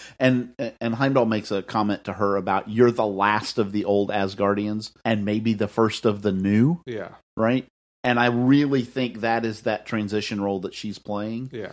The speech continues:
Speaker 1: Is that, yeah, you have to let go of that old in order to
Speaker 2: Yeah.
Speaker 1: create the new.
Speaker 2: Yeah.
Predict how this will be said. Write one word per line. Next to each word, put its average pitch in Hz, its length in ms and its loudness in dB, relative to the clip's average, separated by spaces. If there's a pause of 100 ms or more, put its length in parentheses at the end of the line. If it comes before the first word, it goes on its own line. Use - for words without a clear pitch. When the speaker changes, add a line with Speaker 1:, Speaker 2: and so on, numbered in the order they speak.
(140)
Speaker 1:
Is 104 280 -2
that, 104 240 0
yeah, 101 520 -2
you 113 380 2
have 117 540 -4
to 107 500 -4 (120)
let 104 400 -2
go 113 280 4
of 92 160 -2
that 90 240 0
old 101 340 0
in 107 140 -4
order 101 320 -4
to - 140 -10
Speaker 2:
Yeah. 92 100 -10
Speaker 1:
create 92 340 -4
the 85 100 -8
new. 76 260 -10
Speaker 2:
Yeah. 104 180 -8